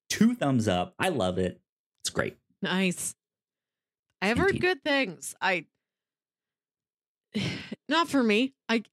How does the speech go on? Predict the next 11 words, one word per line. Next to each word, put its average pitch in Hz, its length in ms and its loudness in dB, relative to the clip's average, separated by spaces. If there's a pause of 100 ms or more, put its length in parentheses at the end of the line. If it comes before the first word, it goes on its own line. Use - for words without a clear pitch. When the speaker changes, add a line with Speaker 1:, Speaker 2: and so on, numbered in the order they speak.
(140)
Speaker 2:
I, 277 240 0
I 240 120 0
can't 302 380 -2
get 269 180 0
this 226 200 2
deep 208 240 -2
into 175 160 2
Star 160 380 0
Wars, 135 440 -6 (340)
but 220 180 0
the, 240 320 2